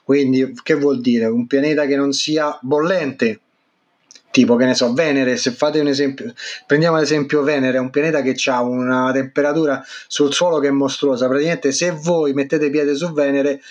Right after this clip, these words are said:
diventate più o meno una salsiccia nell'arco di un minuto, un minutino e mezzo, forse anche di meno. Chiaramente,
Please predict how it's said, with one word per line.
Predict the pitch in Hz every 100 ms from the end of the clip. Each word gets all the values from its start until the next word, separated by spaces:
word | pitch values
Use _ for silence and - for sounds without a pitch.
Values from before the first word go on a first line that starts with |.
| - - -
diventate | - 160 170 165 156 143
più | 143 165
o |
meno | 160 160 156 151 147
una | 139 147
salsiccia | 147 185 170 143 135 143
nell'arco | 135 135 135 135 135
di | 127
un | 131 135 139
minuto, | 151 151 147 139
un | 135
minutino | 135 135 131 135
e |
mezzo, | 131 131 117 127
forse | - - - 180 175 -
anche | 160 156 151
di | 143
meno. | 143 127 113 107 _ _ - - - - _
Chiaramente, | - 156 165 180 165 160 151 147